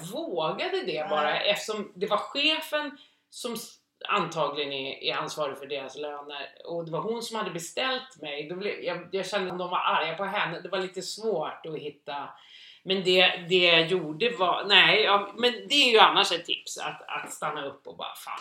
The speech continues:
Speaker 1: fuck it, det här funkar
Speaker 2: Mm.
Speaker 1: inte. Vad vill ni göra istället?"
Speaker 2: Men jag tänker, för det, det är ju modigt och då blir man
Speaker 1: Mm.
Speaker 2: här och nu och
Speaker 1: Mm.
Speaker 2: man tar dem, man öppnar upp.
Speaker 1: Ja.
Speaker 2: För att då hade de kunnat säga, "Nej, vi har fått höra, vi kommer inte få någon lönehöjning." Eller, "Jag sitter och tänker på."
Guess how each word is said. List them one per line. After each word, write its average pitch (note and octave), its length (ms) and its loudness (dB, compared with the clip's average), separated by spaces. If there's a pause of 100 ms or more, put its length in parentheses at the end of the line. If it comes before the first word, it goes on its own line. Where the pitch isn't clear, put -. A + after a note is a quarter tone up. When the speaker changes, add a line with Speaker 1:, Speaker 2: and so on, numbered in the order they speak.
(100)
Speaker 1:
fuck - 340 -14
it, - 80 -20
det C#3 40 -14
här C#3+ 80 -12
funkar D#3 260 -12
Speaker 2:
Mm. D#3 160 -8
Speaker 1:
inte. - 280 -16
Vad D#3+ 120 -10
vill D#3+ 180 -10
ni D3+ 120 -10
göra C#3+ 320 -8
istället?" G3+ 440 -6 (180)
Speaker 2:
Men G#3+ 80 0
jag A3 80 -4
tänker, B3+ 400 -2
för A#3+ 60 -16
det, C#4+ 320 -2
det C#4 60 -6
är C#4 100 -4
ju B3 100 -2
modigt A3 600 -4
och G3+ 100 -8
då G#3+ 100 -4
blir G#3 220 -6
man F3+ 160 -4
Speaker 1:
Mm. E3 160 -4
Speaker 2:
här G3 260 0
och F#3+ 100 -4
nu E3+ 280 -6
och E3 60 -10
Speaker 1:
Mm. E3 140 -2
Speaker 2:
man F3 220 -4
tar G#3+ 340 2
dem, F3 380 -4 (180)
man G3+ 200 -2
öppnar G#3+ 480 -2
upp. - 340 0 (220)
Speaker 1:
Ja. D#3+ 260 -14
Speaker 2:
För F#3+ 60 -2
att F3+ 100 0 (160)
då G#3+ 80 -4
hade A#3 200 2
de G3 140 0
kunnat F3+ 260 -8
säga, F#3 160 0
"Nej, G#3+ 160 0
vi A3+ 100 0
har C4 120 2
fått A3+ 240 -8
höra, F3+ 420 0
vi G3+ 100 -12
kommer G3+ 200 -10
inte F3 120 -12
få E3+ 140 -10
någon D#3+ 180 -8
lönehöjning." D#3+ 800 -10
Eller, D3+ 400 -6
"Jag F#3 120 -6
sitter E3+ 300 -16
och E3 60 -16
tänker D#3+ 260 -14
på." D3+ 240 -14